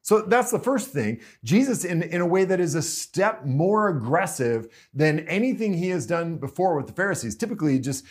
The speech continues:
kind of tells parables and walks away and they're like, "Wait, was that about us?" Right? He is going straight at him, going, "Listen, the,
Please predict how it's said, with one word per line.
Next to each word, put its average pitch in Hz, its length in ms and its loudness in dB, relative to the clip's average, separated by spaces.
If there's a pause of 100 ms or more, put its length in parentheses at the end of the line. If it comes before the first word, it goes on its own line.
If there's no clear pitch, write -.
(160)
kind 180 160 0
of 110 80 -6
tells 165 280 2
parables 131 680 0
and 107 100 -2
walks 120 320 0
away 117 260 2
and 101 140 0
they're 98 120 -4
like, 76 260 -10
"Wait, 117 320 -8
was 76 100 -20
that 92 160 -12
about 110 280 -10
us?" 127 420 -12
Right? 131 280 -4 (300)
He 240 220 0
is 165 180 0
going 135 300 0
straight 185 560 -4
at 190 220 2
him, 139 120 -2
going, 127 260 -2
"Listen, 185 360 0 (240)
the, 165 400 0